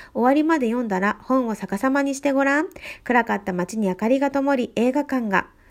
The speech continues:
レストランに、お花畑が、花火の空に、今までの風景がガラリと変わるよ。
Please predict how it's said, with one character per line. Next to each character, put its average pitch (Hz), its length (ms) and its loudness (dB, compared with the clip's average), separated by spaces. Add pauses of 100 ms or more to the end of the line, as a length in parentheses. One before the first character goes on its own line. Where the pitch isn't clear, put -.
(220)
レ 247 80 2
ス 262 60 -4
ト 240 140 -4
ラ 185 100 -6
ン 165 100 -12
に、 156 160 -12 (140)
お 196 60 -4
花 294 260 2
畑 302 320 0
が、 208 220 0 (240)
花 359 200 2
火 320 120 2
の 208 100 -4
空 202 240 -2
に、 185 240 -6 (300)
今 254 180 2
ま 311 140 4
で 285 100 2
の 233 100 -2
風 247 220 2
景 214 180 0
が 175 120 -2
ガ 196 120 0
ラ 262 120 4
リ 330 100 4
と 277 100 2
変 190 160 -4
わ 180 120 0
る 175 100 -2
よ。 254 220 0